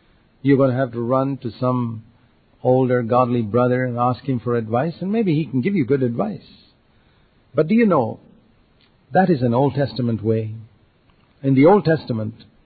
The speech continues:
the only man who knew God's will was a prophet, if there was a true prophet, and they were very rare. And sometimes for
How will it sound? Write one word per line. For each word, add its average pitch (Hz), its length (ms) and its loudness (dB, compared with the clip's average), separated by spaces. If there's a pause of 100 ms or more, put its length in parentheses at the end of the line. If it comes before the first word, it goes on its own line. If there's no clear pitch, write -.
(1200)
the 131 140 2
only 190 160 6
man 156 280 4
who 127 160 2
knew 147 180 4
God's 123 340 2
will 139 140 0
was 123 140 -2
a 123 80 -4
prophet, 160 400 -2 (240)
if 123 140 -6
there 135 100 2
was 117 160 -2
a 104 200 -6
true 170 160 4
prophet, 127 480 -4
and 113 160 -4
they 123 80 0
were 113 180 -4
very 120 380 0
rare. 101 580 -2 (1000)
And 104 300 -6
sometimes 131 420 -2
for 120 100 -4